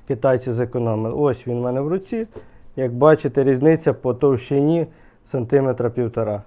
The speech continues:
Ну і це буде, відповідно, впливати на ємність самого бака. Е, жорсткість самого пластику бака теж,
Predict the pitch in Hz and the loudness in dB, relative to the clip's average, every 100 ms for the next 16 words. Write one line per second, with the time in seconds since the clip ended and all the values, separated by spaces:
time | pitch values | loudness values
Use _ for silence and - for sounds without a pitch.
0 | - 294 285 - 147 127 127 117 117 117 | -14 -8 -8 -6 -8 -6 -6 -4 -6 -4
1 | 127 135 123 110 131 123 123 120 123 113 | -4 -2 -2 -2 -2 2 4 2 0 -2
2 | 113 110 110 110 - 113 104 101 95 - | -2 -2 -4 -4 -6 -8 -8 -8 -12 -12
3 | - _ - - - - _ 127 131 123 | -20 _ -20 -20 -20 -20 _ -2 -2 0
4 | 202 202 - 175 - 185 175 175 196 202 | 0 0 -2 -4 -2 0 0 0 0 0
5 | - 180 160 135 143 147 - 131 - 165 | 0 -6 -6 -2 0 0 -2 -4 -2 0
6 | 175 | 2